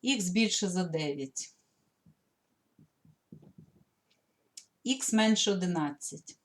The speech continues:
Як ми бачимо, це проміжок від дев'яти до одинадцяти. Отже, відповідь В. Друга. Х більше рівне дев'яти.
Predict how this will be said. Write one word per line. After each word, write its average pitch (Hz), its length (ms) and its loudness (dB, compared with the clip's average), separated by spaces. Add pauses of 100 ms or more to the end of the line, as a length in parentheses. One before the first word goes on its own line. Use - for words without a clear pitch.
(2000)
Як 185 180 -6
ми 190 80 -2
бачимо, 269 380 2
це 190 140 -6
проміжок 240 560 -2 (680)
від 240 520 -2
дев'яти 185 440 0
до 185 140 -2
одинадцяти. 185 1000 -2 (180)
Отже, 214 320 -2
відповідь 190 480 -6
В. 143 280 -8 (2000)
Друга. 185 540 0 (1600)
Х 254 220 -2
більше 208 480 2
рівне 180 320 2
дев'яти. 165 560 -6